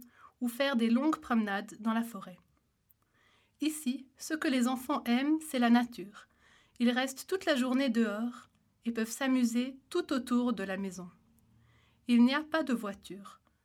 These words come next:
donc pas de danger. Mais le plus super, c'est que le soir, les enfants ne dorment pas dans un lit,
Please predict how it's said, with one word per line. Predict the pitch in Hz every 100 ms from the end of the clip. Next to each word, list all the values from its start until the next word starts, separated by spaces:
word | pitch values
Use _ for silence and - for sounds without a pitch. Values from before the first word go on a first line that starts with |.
| _
donc | 208 233 240
pas | - 254
de | 247
danger. | 247 240 214 190 - _ _ _ _ _ _ _
Mais | 220 233 - -
le | 208
plus | 208 302 311
super, | 247 233 196 220 233 - _ _ _ -
c'est | -
que | 233
le | 285 233
soir, | - 247 254 269
les | 240 214
enfants | 214 220 - 269
ne | 226 180
dorment | 240 220 196
pas | 196 269 277
dans | 196 170
un | 180
lit, | 196 254 269